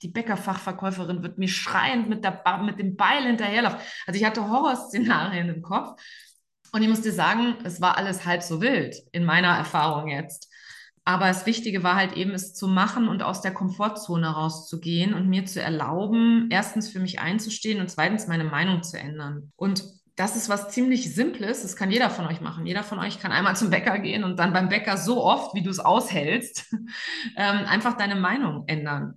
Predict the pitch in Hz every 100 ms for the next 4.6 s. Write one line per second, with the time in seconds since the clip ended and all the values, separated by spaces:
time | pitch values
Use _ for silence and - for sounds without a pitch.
0 | - 170 180 170 - 160 165 165 - -
1 | 160 160 214 220 175 - 151 - - 185
2 | 226 226 226 220 226 220 214 208 196 185
3 | 185 - 202 202 190 - 196 190 185 180
4 | 190 190 - 175 170 -